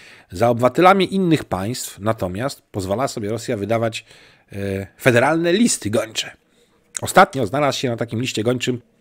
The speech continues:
Christo Grozew z portalu Bellingcat. Rosyjscy dysydenci się zorganizowali w Paryżu i też coś działają. Wszędzie oczywiście jest pełno wtyk F S B. Przypomina to historie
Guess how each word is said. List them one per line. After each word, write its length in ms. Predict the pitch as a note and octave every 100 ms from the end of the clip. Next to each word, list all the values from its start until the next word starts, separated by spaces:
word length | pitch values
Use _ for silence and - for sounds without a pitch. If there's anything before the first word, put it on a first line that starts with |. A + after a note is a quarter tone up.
| _ _ - - - - - - - -
Christo 320 | G3+ - F#3+
Grozew 640 | C3 E3 C3+ F#2 D2+ - - _ _ _
z 120 | -
portalu 400 | - D#3+ D3+ D#3+
Bellingcat. 720 | B2 F3+ B2 E2+ - - _ - _ _ _ - - - _ -
Rosyjscy 440 | B2 G3+ F3 F3
dysydenci 600 | D3 - C#3+ D3 - C#3+
się 280 | - C#3 A#2
zorganizowali 760 | C3 C3 B2+ A2+ A#2+ B2 A2+
w 80 | G#2
Paryżu 420 | - F#2 G2+ G#2
i 140 | C3 C3+
też 220 | F#2 -
coś 300 | - F#2 - G#2+
działają. 560 | F2+ F#2 G#2 C#3+ C3+ A#2+ - - - _ _ _ - _ _ _ _ _ _ _ _ _ _
Wszędzie 360 | - E3 C#3 C3
oczywiście 360 | A#2 B2+ - A2+
jest 120 | A2
pełno 260 | B2+ A#2
wtyk 240 | G#2+ C3 A#2+
F 120 | -
S 100 | G#2+
B. 140 | A2+ A#2+
Przypomina 420 | A#2+ A2+ A#2+ A2+
to 400 | A2 G#2+ G#2+ G#2+
historie 640 | - A2+ - A#2+ A2 A2